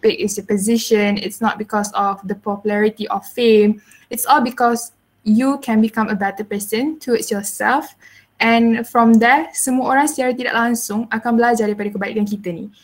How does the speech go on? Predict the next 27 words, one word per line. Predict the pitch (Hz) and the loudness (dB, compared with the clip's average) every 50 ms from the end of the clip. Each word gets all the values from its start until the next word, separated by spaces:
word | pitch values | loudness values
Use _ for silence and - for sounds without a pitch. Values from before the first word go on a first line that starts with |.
| _ - - _ - 226 | _ -20 -20 _ -2 0
When | 240 240 247 247 247 | 2 2 2 2 0
we | 247 | 0
have | 247 262 277 254 - | 0 2 2 2 2
a | 226 208 | 2 0
good | 214 233 - | 0 0 0
reputation | 220 214 - 214 - 220 220 214 - 254 262 285 330 339 320 - - | -2 -2 -2 -2 0 0 0 0 2 0 0 0 0 -2 -6 -6 -4
and | - 220 233 233 233 226 226 | -2 0 2 2 2 0 0
people | 240 240 226 - 277 269 | -2 -4 0 0 2 4
know | 240 226 226 226 254 269 262 233 | 4 6 6 6 6 4 2 2
that | 208 214 - | 2 -2 -2
you | - 202 202 - | -4 -6 -6 -6
are | - 196 - _ | -8 -12 -12 _
kind, | - - 240 233 226 233 226 220 | -8 -4 -2 0 2 2 2 2
you | 214 220 | 0 -2
can | - 214 202 202 202 | -4 -2 -2 0 0
do | 226 | 0
your | 220 208 196 196 185 | 0 -2 -2 -4 -4
job | 185 196 - | -6 -6 -6
very | 196 196 190 196 196 | -8 -8 -8 -6 -6
well, | 190 196 233 240 247 247 240 240 - - | -4 0 2 2 4 4 2 0 -2 -6
of | 240 233 - - - | -8 -8 -8 -8 -6
course | 277 254 254 240 | -4 -4 -4 -6
you | 220 - | -10 -10
can | - - | -8 -8
inspire | 214 214 - - 220 208 208 214 208 | -6 -6 -6 -4 -4 -2 0 0 0
more | 202 202 202 196 196 | 0 0 -2 -4 -6
people. | 196 190 180 - - - - 87 - | -8 -10 -12 -12 -8 -8 -8 -8 -8